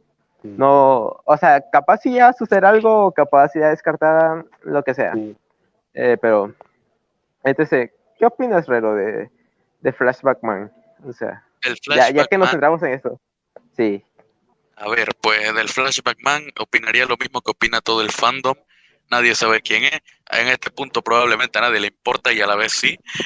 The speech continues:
Speaker 3: de que quién demonios es, porque está ahí, cuál es su intervención en la trama. Yoyoli están a punto de terminar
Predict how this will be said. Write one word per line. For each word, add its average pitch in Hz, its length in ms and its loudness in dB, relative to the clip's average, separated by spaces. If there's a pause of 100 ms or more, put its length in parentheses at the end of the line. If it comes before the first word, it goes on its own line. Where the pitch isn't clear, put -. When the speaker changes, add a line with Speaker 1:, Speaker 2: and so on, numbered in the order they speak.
(120)
Speaker 3:
de 107 180 -6
que 110 380 -2 (380)
quién 120 180 -4
demonios 117 320 -6
es, 151 120 -2
porque 110 420 -2
está 104 240 -6
ahí, 117 280 -4 (400)
cuál 127 240 0
es 107 80 -4
su - 100 -8
intervención 110 560 -4
en 117 80 -2
la 104 120 -2
trama. 139 480 -6
Yoyoli 107 320 -2
están 113 240 -6
a 104 60 -2
punto 120 440 -10
de 104 120 -4
terminar 110 640 -4